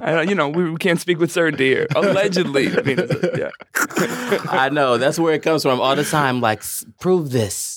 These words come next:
Speaker 1: Yeah.
Speaker 2: <laughs> with science."
Speaker 1: I've,
Speaker 2: Um,
Speaker 1: are you, we, I don't think we've really talked about this. I'm,
Speaker 2: Mm-hmm.
Speaker 1: like, lo-, lightweight skeptical, but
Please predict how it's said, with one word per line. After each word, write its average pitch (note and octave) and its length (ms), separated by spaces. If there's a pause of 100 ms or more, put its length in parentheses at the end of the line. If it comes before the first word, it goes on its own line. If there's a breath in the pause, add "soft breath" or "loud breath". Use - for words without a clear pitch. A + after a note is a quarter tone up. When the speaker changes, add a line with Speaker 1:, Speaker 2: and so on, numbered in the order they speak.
(100)
Speaker 1:
Yeah. C#3 320
Speaker 2:
<laughs> A2 120
with A#2 140
science." - 560 (240 loud breath)
Speaker 1:
I've, E3 220
Speaker 2:
Um, G#2+ 520
Speaker 1:
are E3+ 100
you, G3+ 380 (440)
we, F#3+ 320
I - 40
don't A3+ 140
think A3 120
we've E3+ 200
really D#3 280
talked C3+ 220
about B2+ 140
this. D3+ 100
I'm, D#3+ 160
Speaker 2:
Mm-hmm. G#3 60
Speaker 1:
like, F#3+ 300 (840)
lo-, D#3 680
lightweight D3+ 520
skeptical, C#3 580
but C3+ 320